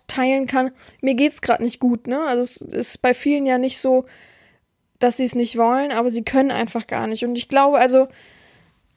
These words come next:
ich erwarte nicht, dass man von Anfang an emotional ist, dass man alles preisgibt und sich so fallen lassen kann. Ich glaube, nach der Zeit, wenn man sich mehr und mehr fallen lässt, aber mehr und mehr Geheimnisse oder überhaupt Neigungen miteinander geteilt hat,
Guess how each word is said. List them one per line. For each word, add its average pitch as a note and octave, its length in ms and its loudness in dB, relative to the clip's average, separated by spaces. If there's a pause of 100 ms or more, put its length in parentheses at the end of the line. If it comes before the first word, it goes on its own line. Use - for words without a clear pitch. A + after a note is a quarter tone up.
ich C#4+ 160 0
erwarte B3 520 4
nicht, B3+ 240 2
dass A#3+ 140 2
man A#3+ 140 2
von A3+ 180 -2
Anfang A3+ 400 -2
an A3+ 340 -2
emotional A3+ 800 0
ist, A3+ 180 0
dass A3 160 -2
man A3+ 120 -2
alles - 420 -4 (220)
preisgibt A#3+ 640 0
und G#3+ 120 -4
sich A3+ 200 -6
so A3+ 120 -2
fallen A#3 360 -2
lassen B3 280 0
kann. B3+ 220 -2
Ich A#3+ 140 -8
glaube, A#3+ 260 4
nach A#3+ 240 0
der G#3 180 -4
Zeit, C#4+ 540 4
wenn A#3 100 2
man A3+ 120 -2
sich A3 120 -6
mehr A#3+ 180 0
und A#3 60 -6
mehr A3+ 140 -2
fallen C#4 360 -2
lässt, C4+ 180 2
aber A#3 100 0
mehr A#3 220 2
und G#3+ 80 -4
mehr A3+ 100 0
Geheimnisse C#4+ 580 0
oder A3 380 0
überhaupt A#3+ 480 0
Neigungen C4 400 2
miteinander B3 400 0
geteilt A#3 400 0
hat, A#3 120 2